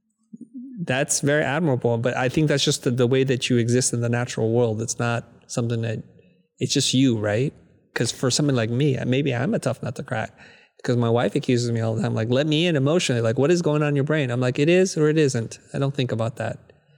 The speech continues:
And that messes her up 'cause she wants the robot to feel. And so you and I were, like, coming at this like, hmm, two people, we, we want to practice random acts of kindness to help people. We just express it very, very differently. And that's what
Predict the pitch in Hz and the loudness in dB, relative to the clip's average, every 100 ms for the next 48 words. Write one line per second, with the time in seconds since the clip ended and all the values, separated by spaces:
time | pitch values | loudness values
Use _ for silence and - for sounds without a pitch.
0 | _ _ - 127 131 135 160 139 127 123 | _ _ -10 -6 -4 -2 -2 0 0 0
1 | 120 120 113 113 - 120 - 127 120 120 | -2 0 0 0 -2 -4 -2 0 2 0
2 | 120 - - - 110 117 - - - 127 | -2 -4 -8 -4 0 0 0 -6 -10 -14
3 | - 113 110 107 - - - _ _ _ | -10 -6 -4 -6 -10 -18 -20 _ _ _
4 | 120 113 120 117 127 135 117 117 117 110 | -6 0 2 4 4 2 2 0 0 0
5 | 110 110 - 117 113 120 117 - - - | 0 -2 -4 -4 -2 -4 -6 -8 -8 -10
6 | 160 139 110 95 110 - _ _ _ _ | -6 -6 -6 -10 -14 -20 _ _ _ _
7 | 220 185 - - - 143 147 131 123 123 | -14 -14 -14 -12 -2 0 2 2 2 2
8 | 147 - - 120 123 120 117 123 123 127 | 0 -4 -2 0 2 2 2 2 0 2
9 | 117 117 - - - 117 117 123 - 120 | 0 0 -8 -14 -6 -6 -2 -2 0 0
10 | 117 117 120 - - - 113 113 123 - | 0 -2 -4 -6 -6 -6 -4 -2 -4 -4
11 | 117 123 - 120 120 113 117 120 123 - | -4 -4 -4 -4 -4 -2 -2 -2 -4 -6
12 | - - 123 - 147 123 117 117 113 - | -6 -4 -4 -6 -4 -2 -2 -2 -4 -6
13 | 131 - 110 110 120 - 135 117 | -8 -8 -8 -4 -4 -2 -4 -4